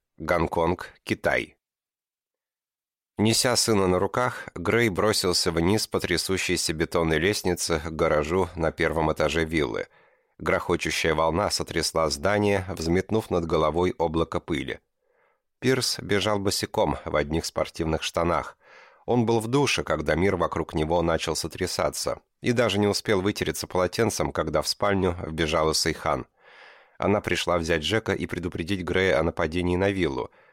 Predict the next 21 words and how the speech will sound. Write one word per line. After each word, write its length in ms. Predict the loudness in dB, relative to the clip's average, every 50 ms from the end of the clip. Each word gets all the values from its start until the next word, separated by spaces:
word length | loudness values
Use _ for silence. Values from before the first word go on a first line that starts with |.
| _ _ _ _ -4
Лишь 240 | -2 -2 -2 -2
после 380 | -2 -4 -4 -4 -2 -2 0 0
ее 160 | 2 2 0
слов 340 | 0 0 0 0 0 0 -2
он 100 | -2 -2
услышал 480 | -2 -2 -2 -2 -2 -2 -2 -4 -4 -4
приглушенные 720 | -4 -4 -2 -2 -2 -2 -2 -2 0 0 2 2 0 0
автоматные 560 | -2 -2 0 0 2 0 0 -2 -2 0 0
очереди 560 | 0 0 -2 -2 -4 -4 -2 0 0 -2 -2 -4 _ -2
и 100 | 0 2
несколько 480 | 2 2 2 0 -2 -4 -2 -2 -2
более 320 | 0 0 2 2 2 2 2
громких 420 | 2 2 0 0 0 -2 -6 -6
взрывов. 580 | -4 -4 -2 0 0 0 -2 -2 -6 -8 -10 -18 _ _ _ _ _ _ _ _ _ _ _ _ _ _ _ _ _ _ _ _ -10
Сейхан 680 | -6 -2 0 0 0 0 0 0 0 0 0 0 0
быстро 340 | 0 -2 -2 0 -2 -2 0
заставила 540 | 0 0 0 0 0 0 0 2 2 2 2
их 120 | 0 -2
всех 260 | -2 -2 -2 -2 -4
спуститься 580 | -4 -6 -6 -6 -6 -4 -4 -6 -6 -4 -4 -4
вниз. 480 | -2 -2 -4 -2 -2 -4 -4 -4 -6